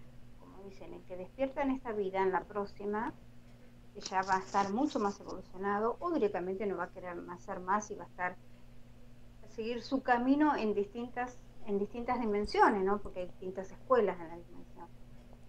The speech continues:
Pero el hecho es que nosotros elegimos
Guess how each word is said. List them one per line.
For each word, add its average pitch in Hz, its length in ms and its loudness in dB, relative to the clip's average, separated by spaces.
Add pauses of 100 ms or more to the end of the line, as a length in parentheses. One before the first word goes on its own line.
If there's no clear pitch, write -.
(400)
Pero 208 720 0
el 214 180 6
hecho 277 360 4
es 240 200 4
que 226 140 -2
nosotros 214 300 -4
elegimos 262 580 4